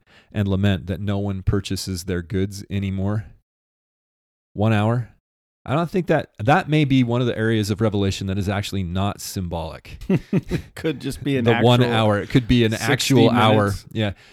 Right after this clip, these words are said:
Speaker 1: Within sixty minutes, the entire world financial system went up in smoke.
Speaker 2: I mean, that, that, that could actually happen,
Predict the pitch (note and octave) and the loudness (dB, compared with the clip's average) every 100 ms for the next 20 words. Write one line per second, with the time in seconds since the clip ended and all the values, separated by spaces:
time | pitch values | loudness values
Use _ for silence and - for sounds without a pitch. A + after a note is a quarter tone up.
0 | - - A#2 A#2 - E3+ D3+ E3+ C#3+ A#2 | -14 -4 -2 -2 0 0 0 0 2 2
1 | G#2 - - A2+ A2 - A#2+ A#2+ A2+ A2 | 2 -2 -6 -4 -4 0 2 4 4 4
2 | G#2 - G2+ G2 F#2 G2+ - F#2+ F#2 F2+ | 2 2 0 0 -2 -4 -4 -6 -4 -2
3 | F2 F2 F#2 E2 - E2+ C2 - - _ | -2 -2 -2 -6 -6 -6 -8 -12 -20 _
4 | _ _ _ _ _ _ _ - B2 A#2 | _ _ _ _ _ _ _ -8 -4 -2
5 | B2 - - C3 - _ _ - C#3+ - | -4 -6 -6 -6 -6 _ _ -4 -2 0
6 | C#3+ A#2 A#2 - G2 F#2+ F#2 - E2 | 2 2 -2 -6 -8 -6 -6 -8 -14